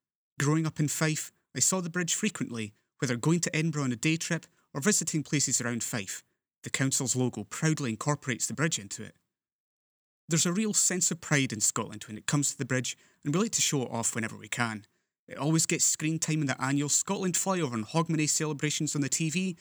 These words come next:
and was even turned into a huge countdown clock in the lead up to the millennium. The image of the bridge is well and truly branded in my mind, and it's the first one I think of when I hear the word.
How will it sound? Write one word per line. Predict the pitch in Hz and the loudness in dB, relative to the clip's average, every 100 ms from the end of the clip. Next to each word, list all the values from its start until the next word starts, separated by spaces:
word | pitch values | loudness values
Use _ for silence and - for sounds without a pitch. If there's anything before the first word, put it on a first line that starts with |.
| - - - | -16 -18 -2
and | 165 | 2
was | 170 | 4
even | 240 220 | 4 2
turned | - 233 175 | 2 0 2
into | 139 135 | 2 2
a | |
huge | 123 190 175 - | 0 0 0 0
countdown | 196 208 165 127 117 | 0 0 0 -2 -2
clock | - 107 - | -4 -4 -4
in | 117 | -4
the | |
lead | 127 139 | -2 -2
up | 127 - | -2 -6
to | - 120 120 | -2 -2 -2
the | 120 | -4
millennium. | 123 135 117 104 - _ _ _ _ _ _ _ _ - | 0 0 0 -4 -12 _ _ _ _ _ _ _ _ -8
The | 139 143 | -2 2
image | 156 147 | 4 4
of | 135 | 0
the | 135 | 0
bridge | 139 139 | 0 0
is | 135 131 | 0 2
well | 160 175 | 2 2
and | 170 | 0
truly | - 170 | 0 0
branded | 151 156 175 139 123 | 0 2 2 2 0
in | 113 | 0
my | 113 | 0
mind, | 117 120 117 - _ - | 0 0 -2 -8 _ -4
and | 160 | 0
it's | 160 | 2
the | 165 | 0
first | - 202 - | 0 -2 0
one | 156 | -2
I | |
think | 131 160 160 | 0 0 0
of | 117 101 | 0 -4
when | 110 | -2
I | 107 | 0
hear | 127 127 | 2 0
the | 110 | 0
word. | 117 104 104 | 0 0 -2